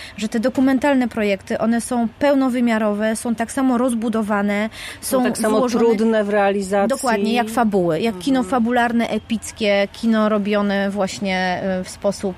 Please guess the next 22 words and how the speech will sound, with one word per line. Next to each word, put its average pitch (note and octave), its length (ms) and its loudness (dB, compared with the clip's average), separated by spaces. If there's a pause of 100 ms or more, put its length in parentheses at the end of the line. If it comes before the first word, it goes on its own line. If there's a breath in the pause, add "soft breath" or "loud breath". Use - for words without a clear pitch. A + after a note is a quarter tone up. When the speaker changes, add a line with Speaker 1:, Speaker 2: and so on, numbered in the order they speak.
(160)
Speaker 1:
taki, F#3+ 460 -4
no G3 80 0
nie G#3 100 2
wiem, F3+ 220 -2
z F3+ 60 -2
myślą A3+ 360 2
o A3 100 0
kinie. G#3+ 540 2 (420 loud breath)
A A3 100 0
też E4 200 0
chcę D4+ 100 -2
zwrócić C4 340 -2
uwagę, A#3+ 320 0
że A3 120 -2
prestiżowe A#3+ 560 0
festiwale G#3 560 -2
typu G3 220 -8
Berlinale G#3 680 2
do G#3+ 100 -4
swoich G3+ 300 -4
konkursów A#3 540 -2
głównych, G#3 500 0